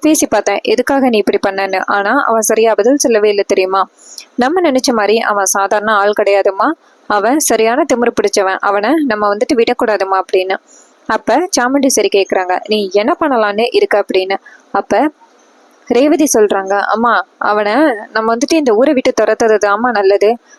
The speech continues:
நம்மளுக்கு எதிரா இருக்கிறவன் இந்த ஊருக்குள்ளே இருக்கக்கூடாது" அப்படின்னு சாமுண்டீஸ்வரி சொல்றாங்க. "என்கிட்ட இன்னொரு யோசனை இருக்கு" அப்படின்னு.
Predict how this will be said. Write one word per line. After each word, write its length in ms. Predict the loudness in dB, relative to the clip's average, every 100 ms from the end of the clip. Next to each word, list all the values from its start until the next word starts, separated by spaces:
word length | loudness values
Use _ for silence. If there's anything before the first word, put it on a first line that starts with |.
| _
நம்மளுக்கு 380 | -4 0 0 2
எதிரா 340 | 0 2 2 2
இருக்கிறவன் 440 | 0 0 0 2
இந்த 280 | 2 2 2
ஊருக்குள்ளே 380 | 2 2 2 2
இருக்கக்கூடாது" 580 | 2 0 0 0 0
அப்படின்னு 420 | 0 0 0 -2 -4 -4
சாமுண்டீஸ்வரி 520 | -2 0 0 2 2 2
சொல்றாங்க. 340 | 2 0 -2 -4 _ _ _ -6
"என்கிட்ட 400 | -4 0 0 0
இன்னொரு 380 | 2 2 2 4
யோசனை 360 | 4 2 0 0
இருக்கு" 280 | 0 0 0
அப்படின்னு. 340 | 0 -2 -4